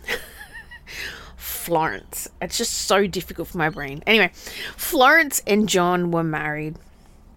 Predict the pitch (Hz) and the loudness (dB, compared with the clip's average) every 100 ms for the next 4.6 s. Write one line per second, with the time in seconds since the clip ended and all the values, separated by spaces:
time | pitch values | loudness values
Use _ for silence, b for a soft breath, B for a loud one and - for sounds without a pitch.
0 | - - - - - 240 220 233 202 196 | -20 -20 -20 -20 -4 4 6 6 4 2
1 | 190 202 226 220 220 208 - 214 208 202 | 2 2 0 2 2 0 0 0 0 -2
2 | - 202 - - 165 165 - - B B | -4 -4 -6 -4 -2 -2 -2 -4 B B
3 | B - 156 160 156 147 151 - 135 135 | B -2 0 0 2 0 0 -6 -6 -6
4 | - 233 240 240 240 233 | -2 4 4 4 2 -2